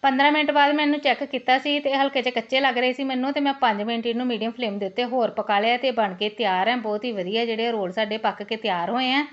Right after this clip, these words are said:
ਤੇ ਹੁਣ ਆਪਾਂ ਇਹਨਾਂ ਨੂੰ ਠੰਡਾ ਕਰ ਲੈਂਦੇ ਹਾਂ। ਠੰਡੇ ਕਰਨ ਲਈ ਮੈਂ ਰੱਖ ਦਿੱਤੇ ਸੀ ਸਾਰੇ, ਤੇ ਦੋ ਇਹਨਾਂ ਦੇ ਵਿੱਚੋਂ ਜਿਹੜੇ ਮੈਂ ਸਟੋਰ ਕਰਕੇ ਫ੍ਰਿਜ ਦੇ ਵਿੱਚ ਰੱਖ ਦਿੱਤੇ ਆ। ਇਹਨੂੰ ਤੁਸੀਂ ਦਸ ਤੋਂ ਪੰਦਰਾਂ ਦਿਨ ਤੱਕ ਸਟੋਰ ਕਰਕੇ ਫ੍ਰਿਜ ਦੇ ਵਿੱਚ ਜਦੋਂ ਵੀ ਦਿਲ ਕੀਤਾ ਕੱਢ ਕੇ, ਕੱਟ ਕੇ,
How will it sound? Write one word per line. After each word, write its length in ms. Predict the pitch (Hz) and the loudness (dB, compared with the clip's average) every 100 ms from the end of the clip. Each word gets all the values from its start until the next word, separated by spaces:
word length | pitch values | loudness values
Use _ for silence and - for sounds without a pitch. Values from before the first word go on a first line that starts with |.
| - - - | -12 -20 -4
ਤੇ 80 | 254 | 0
ਹੁਣ 120 | 233 | 0
ਆਪਾਂ 200 | 240 214 | 2 2
ਇਹਨਾਂ 160 | 220 | 2
ਨੂੰ 140 | 262 285 | 0 -2
ਠੰਡਾ 280 | 226 208 214 | -2 0 2
ਕਰ 180 | 220 | 0
ਲੈਂਦੇ 260 | 185 190 226 | -2 -2 -2
ਹਾਂ। 140 | 330 320 _ _ _ _ _ _ _ _ _ _ _ _ _ _ _ _ _ _ _ _ _ _ _ _ _ _ _ _ _ _ _ _ _ _ _ _ _ _ | -2 -4 _ _ _ _ _ _ _ _ _ _ _ _ _ _ _ _ _ _ _ _ _ _ _ _ _ _ _ _ _ _ _ _ _ _ _ _ _ _
ਠੰਡੇ 240 | 269 269 330 | 0 2 4
ਕਰਨ 200 | 339 302 | 4 4
ਲਈ 100 | 294 | 4
ਮੈਂ 120 | 302 | 4
ਰੱਖ 160 | 311 311 | 2 2
ਦਿੱਤੇ 300 | 269 285 302 | 0 2 0
ਸੀ 140 | 311 | 0
ਸਾਰੇ, 340 | 294 254 277 | 2 4 4
ਤੇ 120 | 302 311 | 2 2
ਦੋ 300 | 233 233 285 | 4 4 4
ਇਹਨਾਂ 200 | 294 302 | 4 2
ਦੇ 80 | |
ਵਿੱਚੋਂ 240 | 311 285 294 | -2 0 0
ਜਿਹੜੇ 240 | 277 294 | 2 2
ਮੈਂ 100 | 302 | 0
ਸਟੋਰ 320 | 294 254 226 | 0 0 2
ਕਰਕੇ 300 | 226 233 233 | 2 2 2
ਫ੍ਰਿਜ 300 | 262 254 208 | 0 0 0
ਦੇ 100 | 247 | 0
ਵਿੱਚ 180 | 254 247 | -2 0
ਰੱਖ 220 | 262 269 | 0 0
ਦਿੱਤੇ 280 | 254 220 262 | -2 -2 0
ਆ। 40 | 269 | 0
ਇਹਨੂੰ 260 | 254 254 | 0 -4
ਤੁਸੀਂ 240 | 254 247 240 | -4 -6 0
ਦਸ 200 | 214 202 | 0 0
ਤੋਂ 140 | 269 | 0
ਪੰਦਰਾਂ 300 | 240 214 208 | 0 2 0
ਦਿਨ 160 | 214 208 | 0 -2
ਤੱਕ 280 | 226 240 240 | -2 -2 -4
ਸਟੋਰ 280 | 254 202 | 0 0
ਕਰਕੇ 280 | 202 202 214 | 0 -2 -2
ਫ੍ਰਿਜ 260 | 220 202 202 | -4 -4 -2
ਦੇ 80 | 233 | -2
ਵਿੱਚ 200 | 226 233 | -4 -6
ਜਦੋਂ 240 | 208 226 | -6 -4
ਵੀ 60 | 254 | -4
ਦਿਲ 200 | 226 196 | -4 -4
ਕੀਤਾ 260 | 208 240 | -4 -2
ਕੱਢ 240 | 226 185 208 | -2 -2 -4
ਕੇ, 160 | 254 | -4
ਕੱਟ 280 | 247 190 196 | -2 -4 -4
ਕੇ, 240 | 247 285 | -2 -2